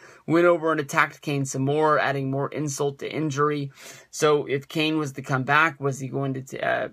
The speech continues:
you know, play into the Undertaker versus Brock storyline, going after Brock Lesnar and defending his brother? Was he gonna go after his former boss? Um, and I don't know if he was really the boss, 'cause I think they portrayed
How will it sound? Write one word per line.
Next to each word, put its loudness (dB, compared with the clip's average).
you -4
know, -4
play 0
into -6
the -8
Undertaker -2
versus -8
Brock 0
storyline, -2
going -4
after -8
Brock -4
Lesnar 2
and -4
defending -6
his -12
brother? 2
Was 0
he 2
gonna 0
go 2
after -2
his -2
former -4
boss? 0
Um, -4
and -8
I -8
don't -2
know -6
if -12
he -4
was -4
really -4
the -8
boss, -2
'cause -12
I -6
think -10
they -4
portrayed -4